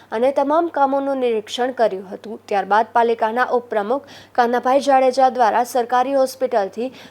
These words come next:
પૂજારી વાવને જોડતા રસ્તાનું ખાતમુહૂર્ત કરવામાં આવ્યું હતું. આ તકે પાલિકાના સદસ્યો પણ ઉપસ્થિત રહ્યા હતા.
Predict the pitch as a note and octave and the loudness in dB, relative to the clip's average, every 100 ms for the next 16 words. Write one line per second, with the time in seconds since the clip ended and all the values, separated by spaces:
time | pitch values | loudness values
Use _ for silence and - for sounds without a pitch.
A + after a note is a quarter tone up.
0 | _ C4+ C#4 C#4+ E4 D#4+ D4+ D4 D4 C4+ | _ -2 0 0 2 2 2 0 -2 0
1 | B3 B3+ C4 B3 B3 A#3 A3+ B3+ A#3+ C#4 | 0 2 0 0 -4 -6 -4 -6 -2 -2
2 | C#4 A#3+ B3 A#3+ A#3+ G#3 G3 G#3 - G#3+ | 0 0 0 -2 -4 -4 -2 -4 -2 -2
3 | F#3 F#3+ F#3+ G3+ A3 - - - G3+ G3+ | -2 -10 -12 -8 -8 -8 -16 -8 -6 -4
4 | A#3 A#3 A#3+ B3 B3+ B3+ C4+ C4+ C4 B3+ | -4 2 2 2 0 0 -2 -4 -2 -2
5 | B3+ C#4 C4+ C4 C4 A#3+ A#3 G#3+ - A#3+ | -4 -4 -4 -4 -4 -4 -4 -4 -6 -4
6 | B3+ A3+ G3+ G3 F#3 F#3 G3 | -4 -4 -6 -8 -10 -10 -10